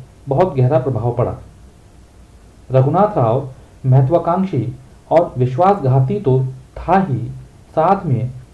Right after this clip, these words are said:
वह कुशल प्रशासक नहीं था। उसने अपने भतीजे की हत्या करवाकर मराठों की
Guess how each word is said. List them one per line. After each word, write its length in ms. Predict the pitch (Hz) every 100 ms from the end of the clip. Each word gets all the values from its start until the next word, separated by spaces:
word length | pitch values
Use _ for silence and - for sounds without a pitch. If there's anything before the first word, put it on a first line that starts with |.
| - 143
वह 180 | 160 190
कुशल 260 | 139 190
प्रशासक 580 | 185 131 135 131 190 190 - -
नहीं 320 | 127 127 127 -
था। 180 | - - - - - - - - - - - - - - - -
उसने 480 | - 208 165 131 - - - 151
अपने 240 | 147 185
भतीजे 440 | 135 127 170 196 202
की 280 | 123 110 - - - 139
हत्या 300 | 131 185 185
करवाकर 640 | 196 160 165 120 107 - - - - 131
मराठों 480 | 131 151 151 208 208
की 180 | 113